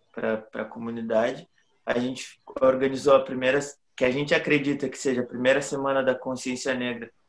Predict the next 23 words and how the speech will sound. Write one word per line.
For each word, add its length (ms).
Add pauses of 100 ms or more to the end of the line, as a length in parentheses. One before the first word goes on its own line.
(160)
lá 180
no 160
curso 420
da 80
educação 460
física, 500
na 160
esef, 440 (460)
daqui 360
de, 200 (100)
de 220
Pelotas, 600
né? 320 (720)
E 180
a 80
gente 260
fez, 320
quando 460
aconteceu 720
o 80
caso 280
de 100
racismo 560